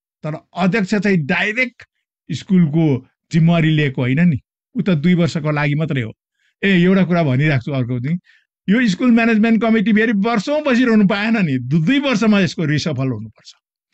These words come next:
र रिसफल हुँदाखेरि पनि त्यही मान्छेलाई अध्यक्ष राख्नुपर्छ भनेर जमैले हात उठायो भने, अ, त्यो मान्छे बस्न पाउँछ फेरि? त्यस्तो होइन, अ, बस्नै नपाउने होइन, पाउँछ।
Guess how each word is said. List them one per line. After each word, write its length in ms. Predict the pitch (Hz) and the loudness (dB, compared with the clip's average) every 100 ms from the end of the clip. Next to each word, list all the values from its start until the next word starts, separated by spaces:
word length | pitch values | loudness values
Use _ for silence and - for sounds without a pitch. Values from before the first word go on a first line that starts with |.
| _ _ - | _ _ -4
र 160 | 202 220 | 0 2
रिसफल 460 | 233 254 254 254 | 2 2 0 0
हुँदाखेरि 460 | 247 226 220 220 233 | 2 0 0 0 0
पनि 260 | 240 233 214 _ _ | 0 0 -2 _ _
त्यही 200 | 247 269 | -4 0
मान्छेलाई 500 | 269 233 220 202 202 180 | 0 2 0 0 0 -2
अध्यक्ष 380 | 185 170 185 196 | -2 -2 0 0
राख्नुपर्छ 640 | 185 175 180 185 175 165 | 0 2 2 2 0 0
भनेर 400 | 190 151 151 160 | 0 0 -2 -2
जमैले 320 | 180 202 214 | 0 0 0
हात 240 | 165 139 143 | -2 -4 -4
उठायो 340 | 143 139 135 | -4 -2 -2
भने, 240 | 135 170 180 _ - | -2 -4 -8 _ -8
अ, 120 | 139 | -4
त्यो 200 | 127 185 | 0 2
मान्छे 280 | 156 131 135 | 2 0 0
बस्न 300 | 131 113 127 | -2 -2 -4
पाउँछ 280 | 151 151 123 | -4 -4 -4
फेरि? 320 | 127 107 135 _ _ _ - | -4 -6 -10 _ _ _ -4
त्यस्तो 260 | 165 - | -2 0
होइन, 340 | 135 110 131 170 _ - | -2 -2 -4 -8 _ -10
अ, 200 | 131 123 | -8 -6
बस्नै 340 | 135 135 208 | -4 0 2
नपाउने 400 | 175 131 127 120 | 2 0 -2 -2
होइन, 280 | 113 151 220 _ _ - | -4 -6 -8 _ _ -4
पाउँछ। 300 | 214 202 | 2 2